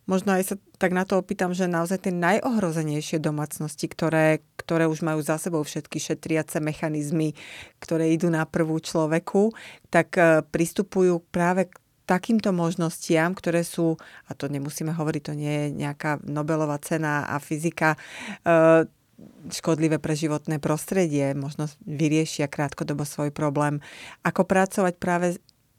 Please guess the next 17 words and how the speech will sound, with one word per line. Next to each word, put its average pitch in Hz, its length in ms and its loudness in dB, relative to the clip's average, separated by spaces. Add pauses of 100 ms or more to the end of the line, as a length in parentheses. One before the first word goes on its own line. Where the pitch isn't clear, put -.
možno 170 260 0
aj 196 160 2
z 180 60 0
našej 233 320 2
strany, 156 800 0
možno 160 240 -4
aj 156 80 -2
pre 156 160 0
mňa 196 240 0
je - 80 -20
to 160 80 -2
motivácia 151 640 -2
k 143 160 -6
nášmu 147 320 -4
vzdelávaniu, 156 560 2
ktoré 151 260 -6
stále 147 320 -2